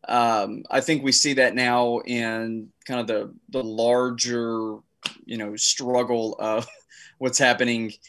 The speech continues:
inside the Southern Baptist Convention and outside the Southern Baptist Convention. Um, and how, how do we articulate, uh, you know, faithfully, theologically, and exegetically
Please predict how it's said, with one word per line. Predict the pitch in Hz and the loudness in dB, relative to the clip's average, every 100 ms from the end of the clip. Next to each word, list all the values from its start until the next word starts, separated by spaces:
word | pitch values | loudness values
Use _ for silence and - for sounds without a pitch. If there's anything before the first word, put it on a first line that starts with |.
| _ _ - | _ _ 0
inside | 160 160 156 143 | 2 4 6 4
the | 131 | 4
Southern | 156 139 | 2 4
Baptist | 135 120 | 2 2
Convention | - 131 131 120 113 | -2 -2 0 0 0
and | 117 | 0
outside | 135 123 127 107 | 0 2 0 0
the | |
Southern | 131 123 110 | 0 0 -2
Baptist | 110 110 113 - | -2 -4 -6 -10
Convention. | 123 110 - 107 104 - _ | -8 -6 -6 -8 -12 -20 _
Um, | - 110 107 110 117 - - | -6 -4 -4 -6 -8 -14 -10
and | 117 113 110 110 107 _ _ _ _ _ - | -6 -4 -4 -8 -14 _ _ _ _ _ -2
how, | 151 | 0
how | - 151 | 2 4
do | 160 | 4
we | 156 135 | 6 6
articulate, | 123 - - 190 175 139 120 110 - - - _ _ - - | 4 2 0 0 0 2 2 2 -4 -10 -10 _ _ -12 -6
uh, | |
you | 113 113 | -2 -2
know, | 110 | -4
faithfully, | 101 - - 165 165 - 151 135 127 123 | -6 -2 4 4 4 -4 -2 0 0 -2
theologically, | 123 117 120 139 139 131 131 123 | -2 -2 2 2 2 -2 -4 -2
and | 123 | 0
exegetically | 123 - 110 127 123 120 113 117 | 0 -2 0 2 2 -2 -8 -10